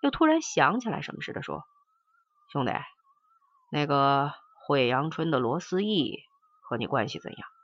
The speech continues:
陈诚说：“还是通过刘大健认识的朋友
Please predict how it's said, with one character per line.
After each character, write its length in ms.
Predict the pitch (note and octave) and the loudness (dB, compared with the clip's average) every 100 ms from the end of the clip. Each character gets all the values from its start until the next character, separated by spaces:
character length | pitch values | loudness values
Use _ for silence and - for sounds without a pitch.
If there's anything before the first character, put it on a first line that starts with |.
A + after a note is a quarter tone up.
| _ _ _ _ _ _ - - - | _ _ _ _ _ _ -20 -20 -8
陈 200 | A3+ C4+ | -4 0
诚 160 | B3+ | 0
说 300 | C4 C4 C4+ C4+ _ _ _ _ _ C6+ _ _ _ _ _ _ - | 0 0 -2 -6 _ _ _ _ _ _ _ _ _ _ _ _ -12
：“还 160 | D3 | -8
是 100 | D3 | -8
通 180 | D3+ D3+ | -4 -2
过 340 | C#3+ B2+ A#2+ - | 0 2 0 -4
刘 180 | C3 C#3+ | -6 -4
大 100 | E3+ | -2
健 240 | G#3+ C3 | 0 0
认 80 | - | -2
识 80 | - | -10
的 80 | |
朋 160 | - | -14
友 80 | - | -18